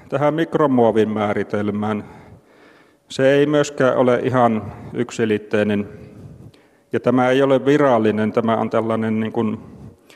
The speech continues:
käytännöllinen määritelmä mikromuoville.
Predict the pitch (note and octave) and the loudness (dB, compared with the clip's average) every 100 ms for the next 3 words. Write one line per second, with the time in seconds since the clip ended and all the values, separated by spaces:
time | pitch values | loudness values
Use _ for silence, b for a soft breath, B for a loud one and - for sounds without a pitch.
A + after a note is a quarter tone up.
0 | B B B B C#3 C#3 B2 A#2 G#2+ G#2+ | B B B B 0 2 2 2 0 0
1 | A2 G#2+ G#2+ A2 G#2 G#2 G#2 G#2+ A2+ A2+ | 0 0 0 0 -2 -4 -6 -4 -4 -2
2 | A2 G2+ G2 G2 G2 G2 | -2 -2 -2 -2 -2 -4